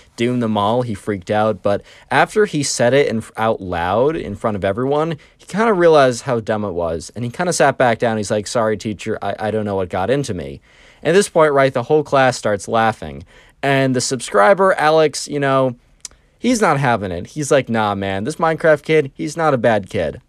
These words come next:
I'm not for this." And anyways, right, you know, the bully and Ben, his friend, are just laughing so hard right now. Even the teacher giggles a little bit, which fair enough, right? You know, I mean, it's kinda wild what just happened. He's like, "All right, class,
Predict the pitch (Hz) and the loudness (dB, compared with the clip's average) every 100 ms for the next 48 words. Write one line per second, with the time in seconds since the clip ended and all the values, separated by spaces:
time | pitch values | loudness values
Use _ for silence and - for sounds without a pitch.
0 | - 143 147 127 98 117 101 82 78 - | -2 0 2 0 -4 -4 -2 -4 -8 -10
1 | - _ _ - 160 165 156 135 135 123 | -18 _ _ -2 0 4 4 4 2 0
2 | 127 123 117 113 110 117 117 110 98 101 | 0 -4 -2 -2 0 2 2 0 -2 -4
3 | 98 95 101 95 101 - 104 92 90 104 | -4 -4 -4 -6 -10 -6 -6 -4 -6 -6
4 | 107 110 110 101 101 98 - 139 135 127 | -4 -2 0 -2 -8 -10 -6 2 4 4
5 | 120 113 101 95 98 92 90 87 87 85 | 4 0 0 -2 -4 -4 -6 -8 -8 -12
6 | - - 277 262 185 135 165 139 135 113 | -16 -8 -4 -2 -2 0 -2 0 -2 0
7 | 117 104 101 98 95 87 - 85 - - | 0 0 -6 -6 -4 -4 -4 -6 -6 -10
8 | - 175 131 101 95 - 98 95 95 87 | 0 2 2 0 -8 -6 -4 -4 -6 -6
9 | 107 123 117 - 160 113 101 104 101 92 | -4 -4 -4 -4 -2 -2 -2 -2 0 -2
10 | 90 95 85 85 - 87 85 80 - - | -6 -8 -8 -12 -8 -8 -8 -10 -14 -18
11 | - - 170 208 247 226 151 127 131 123 | -20 -10 0 4 6 6 6 4 2 2
12 | 120 | 0